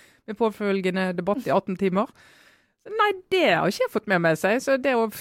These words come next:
ble litt sånn rødmende, men det viste seg at det var det jo ingen som hadde fått med seg, for det grunnen til at han ringte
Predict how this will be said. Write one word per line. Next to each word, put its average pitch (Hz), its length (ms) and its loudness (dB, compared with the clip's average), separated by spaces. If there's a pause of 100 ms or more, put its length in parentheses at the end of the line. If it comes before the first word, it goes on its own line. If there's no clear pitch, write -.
ble 226 200 0
litt 208 180 0
sånn 202 160 -2
rødmende, 170 480 0
men 180 160 -4
det 233 140 0
viste 214 260 -4
seg 180 120 2
at - 80 -4
det 226 100 -4
var 180 100 4
det 233 80 0
jo - 80 -4
ingen 294 180 0
som 277 120 0
hadde 180 100 2
fått 160 160 -4
med 143 140 -6
seg, 147 160 -10
for 185 80 -4
det 196 100 -2
grunnen 240 180 0
til 180 120 0
at - 80 -6
han 165 100 -2
ringte 190 480 2